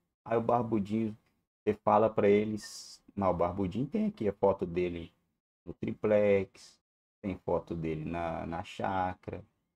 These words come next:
tem muita coisa que prova. Tem o, os irmãos dos batistas, né?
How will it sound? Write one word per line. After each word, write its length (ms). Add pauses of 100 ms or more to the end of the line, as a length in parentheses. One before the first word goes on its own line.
(260)
tem 120
muita 380
coisa 320
que 140
prova. 380 (320)
Tem 520 (760)
o, 540
os 180
irmãos 920 (200)
dos 260
batistas, 1000
né? 260